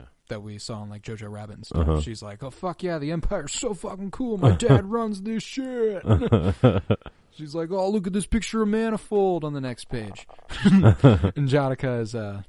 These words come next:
Speaker 1: goes and talks to her one-on-one, and, uh, he invites her to come see the, uh, fortress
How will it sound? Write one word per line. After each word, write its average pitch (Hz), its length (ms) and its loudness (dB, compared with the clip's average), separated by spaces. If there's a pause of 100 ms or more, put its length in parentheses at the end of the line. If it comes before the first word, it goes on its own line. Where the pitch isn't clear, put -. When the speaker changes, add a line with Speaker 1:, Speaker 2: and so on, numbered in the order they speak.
(320)
Speaker 1:
goes 135 240 0
and 123 80 -4
talks 123 300 -2
to 135 100 -6
her 117 100 -2
one-on-one, 113 680 -6 (240)
and, 110 260 -8
uh, 101 220 -10 (960)
he 170 80 0
invites 202 320 0
her 214 80 -2
to 190 80 0
come 202 240 -2
see 214 200 -4
the, 202 180 -4
uh, 196 80 0
fortress - 640 -6